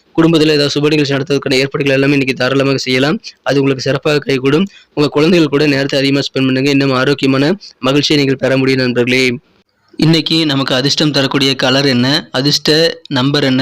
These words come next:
எல்லாத்தையும் இந்த வீடியோல பார்க்கலாம். அதுக்கு முன்னாடி நமது சேனலோட நீங்க சப்ஸ்கிரைப் பண்ணிட்டு பெல் பட்டன், ஆல் பட்டன் அழுத்தி இணைந்திருக்கீங்களா அப்படின்ட்டு ஒரு செக் பண்ணிக்கோங்க நண்பர்களே.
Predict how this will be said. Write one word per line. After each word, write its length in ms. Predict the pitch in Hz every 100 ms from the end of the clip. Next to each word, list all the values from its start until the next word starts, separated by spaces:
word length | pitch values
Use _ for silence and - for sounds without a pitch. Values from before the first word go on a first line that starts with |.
| 135
எல்லாத்தையும் 320 | 127 135 147 139
இந்த 100 | 127
வீடியோல 260 | 135 135 123
பார்க்கலாம். 340 | 123 120 131 160 - - - -
அதுக்கு 200 | 139 165 143
முன்னாடி 240 | 127 139 139
நமது 200 | 123 131 127
சேனலோட 520 | 135 147 143 139 135 147 139
நீங்க 140 | 131 -
சப்ஸ்கிரைப் 340 | 117 156 143
பண்ணிட்டு 220 | 131 131 131
பெல் 160 | 131 139
பட்டன், 200 | 135 135
ஆல் 140 | 127 131
பட்டன் 200 | 131 123
அழுத்தி 200 | 123 143 131
இணைந்திருக்கீங்களா 540 | 135 135 123 127 127
அப்படின்ட்டு 280 | 123 123 127
ஒரு 120 | 123 123
செக் 140 | 127 -
பண்ணிக்கோங்க 340 | 139 127 127
நண்பர்களே. 340 | 123 120 127